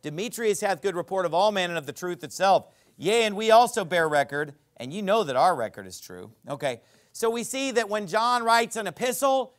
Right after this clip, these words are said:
he writes it to a Greek guy in a Greek church. There's a Greek hero and a Greek villain.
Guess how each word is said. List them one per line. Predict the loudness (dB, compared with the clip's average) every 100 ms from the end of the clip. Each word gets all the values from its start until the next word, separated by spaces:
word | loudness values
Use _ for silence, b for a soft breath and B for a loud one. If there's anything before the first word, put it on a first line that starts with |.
| _
he | 0
writes | 4 4 2
it | -4
to | -6
a | -4
Greek | -4 -4 0
guy | 2 6 6
in | 4
a | -2
Greek | -2 -4 -4
church. | 0 2 2 -2
There's | -4 -6
a | -6
Greek | -6 -4 -4
hero | -6 -4 0 0 0
and | -4
a |
Greek | -4 -6 -2
villain. | 0 0 -4